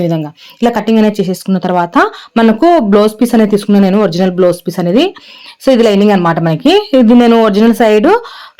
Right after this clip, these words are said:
లైనింగ్ అనేది పెట్టేసి పైనుంచి అయితే కింద మనం క్రాస్ కట్ చేసుకున్నాం చూడండి, అక్కడ సైడ్ కుట్టు అనేది రానివ్వాలి. So, ఈ విధంగా కుట్టు అనేది వేసేసేయండి. ఈ విధంగా కుట్టు అనేది వేసేసిన తర్వాత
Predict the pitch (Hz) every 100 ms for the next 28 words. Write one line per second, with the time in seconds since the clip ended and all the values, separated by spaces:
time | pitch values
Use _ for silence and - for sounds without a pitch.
0 | 240 226 240 220 214 196 208 202 - 226
1 | 208 220 208 269 302 254 247 254 247 220
2 | 214 220 220 196 214 220 208 214 214 359
3 | 415 233 214 214 214 226 208 202 196 226
4 | 226 196 185 170 302 494 - - - 302
5 | 254 240 226 302 277 214 220 302 254 202
6 | 196 190 165 151 - _ _ _ 240 240
7 | 247 240 240 226 208 202 208 214 202 190
8 | 185 - 381